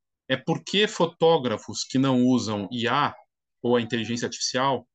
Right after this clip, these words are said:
tendem a ficar pra trás. Né? Por que que eles vão ficar pra trás? Quando a gente tá falando que se você não acompanhar essa tecnologia, a inovação,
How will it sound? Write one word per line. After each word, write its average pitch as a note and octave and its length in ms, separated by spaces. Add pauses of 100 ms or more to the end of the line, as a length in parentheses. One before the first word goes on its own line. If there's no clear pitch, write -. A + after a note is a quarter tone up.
(320)
tendem D3+ 480
a - 80
ficar C#3 460
pra D3 160
trás. - 680 (1160)
Né? B2 160
Por D3 200
que G3+ 180
que - 180
eles C#3 160
vão B2 120
ficar - 300
pra A2 160
trás? G#2+ 320
Quando B2+ 140
a C3 40
gente C3 120
tá C3+ 80
falando C#3 280
que C#3 60
se - 80
você C3 200
não D3 100
acompanhar C#3+ 680
essa C#3+ 160
tecnologia, B2 800
a A#2 80
inovação, A#2+ 720